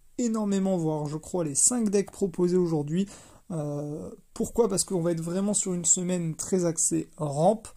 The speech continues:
c'est-à-dire des decks très évolutifs, euh, où on va commencer par un placement basique, et une fois qu'on est placé,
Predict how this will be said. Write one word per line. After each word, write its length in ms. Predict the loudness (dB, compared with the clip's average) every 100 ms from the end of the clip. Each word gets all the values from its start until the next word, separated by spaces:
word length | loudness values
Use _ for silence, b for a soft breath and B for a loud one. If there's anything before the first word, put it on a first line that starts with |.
| b b
c'est-à-dire 600 | -10 -2 0 2 2 2 -2
des 120 | -2
decks 260 | 0 -2 -6
très 340 | -2 -2 -2 -2
évolutifs, 720 | -2 -2 -4 -6 -6 -8 -16 -10 -6
euh, 640 | -4 -4 -6 -6 -6 -6
où 80 | -6 -2
on 60 |
va 120 | -2
commencer 640 | 0 0 0 0 2 0 0 b b b _ -2
par 200 | 2 2
un 80 |
placement 400 | 2 2 2 0
basique, 540 | 0 0 0 0 -4 -2
et 80 | 0
une 100 | 0
fois 160 | 0 -2
qu'on 180 | 0 -2
est 80 |
placé, 480 | -2 -2 2 4 4